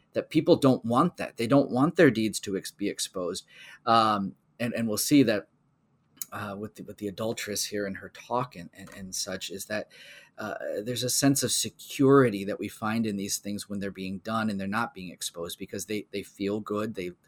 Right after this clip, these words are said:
they look pleasing, uh, but the light is the truth, and the light which shines into that is what,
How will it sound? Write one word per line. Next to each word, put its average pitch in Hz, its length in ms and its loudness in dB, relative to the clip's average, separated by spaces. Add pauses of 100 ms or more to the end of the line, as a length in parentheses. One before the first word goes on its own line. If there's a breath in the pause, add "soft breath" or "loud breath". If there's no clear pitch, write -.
(200 soft breath)
they 92 120 -6 (120)
look 117 260 -2
pleasing, 117 680 -2 (360 soft breath)
uh, 101 460 -4 (160)
but 117 160 -6
the 117 80 -2
light 123 340 6
is 117 180 -2
the 104 80 -8
truth, 95 440 -2
and 101 120 -4
the 98 40 -6
light 113 260 2
which - 120 -6
shines 139 460 2
into 101 220 -6
that 95 220 -4
is 95 180 -8
what, 98 200 -4